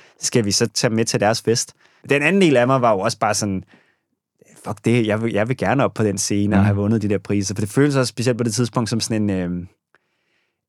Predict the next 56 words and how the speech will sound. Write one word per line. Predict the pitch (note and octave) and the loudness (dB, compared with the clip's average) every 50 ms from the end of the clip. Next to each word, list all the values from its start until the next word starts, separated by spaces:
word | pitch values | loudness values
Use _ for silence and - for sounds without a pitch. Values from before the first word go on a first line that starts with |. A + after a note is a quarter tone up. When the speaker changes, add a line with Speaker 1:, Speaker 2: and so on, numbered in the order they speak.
| _ B2+ | _ -4
Speaker 1:
jamen, | A#2 A2+ | -2 -2
det | B2 | 0
føltes | - D3 D3 | 0 0 0
som | D#3 D3 | 0 0
sådan | C3+ D#3 C#3 | 0 0 0
en | - - | 2 2
dør, | D3 C#3+ - - | 2 2 2 2
man | C#3+ C#3 C3 | -2 -2 -2
skulle | - - C3 | 0 0 0
have | B2+ A2+ | 0 2
været | A#2 A2+ A2 | 2 2 0
igennem, | G#2 G#2 - B2+ B2+ - - C3 B2 | 0 0 -2 -2 -2 -2 -4 -6 -8
fordi | - - A#2+ B2+ - - - - | -6 -4 -4 -4 -4 -6 -6 -6
de | C3+ | -6
fleste | - - - D3 D3+ D3+ D3+ C3 - D3+ | -2 0 2 4 4 4 2 0 -2 -2
på | - C3+ | 0 0
en | B2+ | 2
eller | A#2+ A#2 | 2 4
anden | A#2 | 4
måde | A2+ A2+ A#2 A#2 | 4 4 4 2
var | A#2+ | 0
sådan, | G#2+ - A#2 A2 G#2 G2 - - | 0 0 0 0 0 -2 -2 -4
ah, | A#2+ A2+ A2 G#2+ - | -2 -2 -2 -2 -2
award-winning. | A#2 G#2+ G2 G#2+ A2 A2+ G2+ - A2 G#2+ G2+ G2+ G2+ G2+ G2+ G2+ - _ _ _ _ _ _ | -4 -2 2 2 2 2 2 0 -2 0 0 0 0 -2 -2 -4 -10 _ _ _ _ _ _
Så | - G#2+ | -6 -4
det | G2+ | -2
var | G#2 | -2
sådan, | G2 - G#2+ G2+ | -2 0 0 0
når | G#2 | 2
man | G2+ G2+ G#2 | 2 0 0
skal | G#2 - - - - - A#2 B2+ C#3 | 0 -2 -4 -2 0 0 2 2 0
gå | - - D#3+ | 2 2 0
igennem | C3 A2+ - B2+ A#2 A2+ A2 - - | 2 2 2 0 0 -2 -6 -4 -2
den | B2+ A#2 - - - | -2 -2 -2 -2 0
dør | A#2+ A2 F#2+ E2+ - | 2 2 2 0 -2
på | - G#2+ | -8 -6
et | |
tidspunkt, | - - A#2 A2 G2+ G#2 A#2 G#2 G2+ | -4 -2 -2 -2 0 -2 -2 -2 0
for | A2 | -2
ligesom | A2 G#2 A2 A2+ G#2+ | -2 0 0 0 0
at | - - | 0 -2
rigtig | A2 G#2 - - A2 | -2 -4 -4 -10 -10
komme | - - A#2+ G#2 | -6 -4 -4 -2
med | G2+ G2 | -2 -2
i | G2 | -4
klubben, | G2 - - G2+ G2 E2 G2 F#2 | -4 -6 -6 -6 -6 -4 -6 -8
kan | F#2+ | -8
jeg | F#2+ F#2 | -4 0
huske. | B2 A#2+ | 0 2
Speaker 2:
Ja. | A2+ | 2
Speaker 1:
Det | G#2+ | 2
var | G2 F#2 | 2 0
sådan | G#2 A#2 | 2 0
min, | A2+ A2 G2+ | 0 0 0
min | A2 G#2+ G2+ | -2 -4 -4
følelse. | - - G#2 G#2 G#2+ G2+ G#2 G2+ | -2 -2 -2 -2 -2 -4 -6 -8